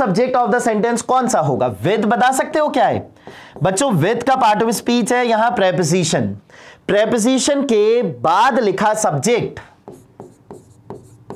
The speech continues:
इस सब्जेक्ट को इंग्लिश में कहा जाता है सूडो सब्जेक्ट।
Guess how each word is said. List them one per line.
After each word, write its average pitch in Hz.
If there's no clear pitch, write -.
इस 277
सब्जेक्ट 240
को 220
इंग्लिश 208
में 226
कहा 208
जाता 202
है 208
सूडो 269
सब्जेक्ट। 120